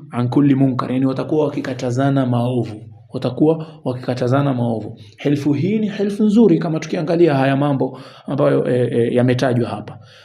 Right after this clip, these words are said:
Mpaka Bwana Mtume, na hii ndo bora, ndo katika hilfu bora, ndo katika makubaliano bora zaidi. Mpaka Bwana Mtume sallallahu alaihi wa alihi wasallam baadaye alikisema, "Laqad shahidtu fi dari Abdillahi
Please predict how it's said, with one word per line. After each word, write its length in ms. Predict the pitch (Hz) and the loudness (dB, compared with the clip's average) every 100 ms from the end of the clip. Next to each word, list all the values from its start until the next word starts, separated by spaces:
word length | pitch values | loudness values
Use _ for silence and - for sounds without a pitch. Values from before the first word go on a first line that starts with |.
| _ _ | _ _
Mpaka 300 | 143 143 143 | -2 0 2
Bwana 180 | 135 | 0
Mtume, 320 | 131 151 143 143 | 0 0 0 0
na 160 | 139 | 2
hii 140 | 147 170 | 4 4
ndo 180 | 151 | 4
bora, 320 | 147 156 123 117 | 6 4 4 0
ndo 160 | 123 | -4
katika 300 | 127 - 160 | -4 -4 -4
hilfu 340 | - 156 147 147 | 2 2 2 2
bora, 240 | 139 117 | 0 0
ndo 100 | 117 | -4
katika 240 | 127 - | -6 -6
makubaliano 720 | 123 123 127 127 127 139 - - | -6 -2 0 0 0 -2 -4 0
bora 220 | 131 127 | 4 6
zaidi. 320 | 127 123 113 - - - - - - | 4 4 0 -8 -16 -18 -20 -20 -6
Mpaka 240 | 143 151 | -2 0
Bwana 220 | 139 139 | 0 0
Mtume 340 | 139 160 151 139 | 0 0 0 -2
sallallahu 540 | 139 131 135 139 135 | -2 0 2 0 0
alaihi 220 | 123 135 | -2 -2
wa 100 | 127 | 0
alihi 280 | 127 131 139 | -2 -2 -2
wasallam 540 | 127 131 123 139 135 123 | -4 -6 -2 0 0 0
baadaye 400 | 123 131 135 123 | 0 2 2 2
alikisema, 560 | 117 - 147 127 - - - - - - - | 0 -2 0 0 0 -4 -14 -18 -20 -20 -4
"Laqad 360 | 131 123 123 127 | 2 2 2 -2
shahidtu 720 | - 131 135 - - 139 139 | 0 2 2 0 4 4 4
fi 220 | - 139 127 | 4 2 4
dari 360 | 143 147 135 | 4 4 2
Abdillahi 880 | 127 131 120 123 120 131 139 139 156 | 0 -2 0 2 4 4 4 4 2